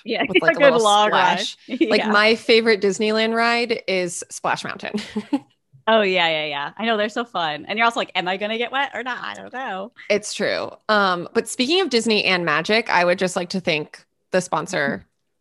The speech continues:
Speaker 1: <laughs>
Speaker 2: Magic Spoon.
Speaker 1: That was flawless.
Speaker 2: <laughs> Thank you so much.
Speaker 1: <laughs>
Speaker 2: I gen-, also, like, I genuinely love Magic Spoon, but
Speaker 1: Yeah, the best cereal to ever eat in your life.
Speaker 2: I mean, it's true. Okay. Growing up, cereal is one of the best parts of being a kid,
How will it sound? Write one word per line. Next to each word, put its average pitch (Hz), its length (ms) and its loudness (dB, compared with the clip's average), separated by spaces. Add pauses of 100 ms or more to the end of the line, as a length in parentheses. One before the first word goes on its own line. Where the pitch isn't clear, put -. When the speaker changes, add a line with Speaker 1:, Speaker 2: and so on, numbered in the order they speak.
Speaker 1:
<laughs> - 460 -18
Speaker 2:
Magic 180 340 -2
Spoon. - 300 -8 (160)
Speaker 1:
That 220 120 2 (120)
was 285 80 0
flawless. 156 840 -6
Speaker 2:
<laughs> - 80 -20
Thank 277 180 0
you 415 120 8
so 277 300 6
much. 220 560 0 (460)
Speaker 1:
<laughs> - 460 -18
Speaker 2:
I 240 240 6 (140)
gen-, 214 300 2
also, 214 260 2
like, 349 160 0
I 285 80 2
genuinely 143 400 -2
love 95 240 -4
Magic - 280 -10
Spoon, - 280 -8 (140)
but 185 160 2
Speaker 1:
Yeah, 180 120 0
the 185 120 -6
best 202 200 -2
cereal 175 280 -4
to - 160 -8
ever 151 160 -8
eat - 160 -12
in - 60 -14
your - 100 -10
life. - 260 -8 (720)
Speaker 2:
I 190 120 -6
mean, 165 320 -8 (280)
it's - 220 -8
true. - 220 -2 (1400)
Okay. 185 420 2 (420)
Growing 214 540 4
up, 147 160 2
cereal 202 260 2
is 190 100 -2
one 190 100 2
of 185 60 -4
the 190 80 2
best 175 340 0
parts 196 220 0
of 202 120 0
being 202 180 2
a 190 40 0
kid, 175 380 0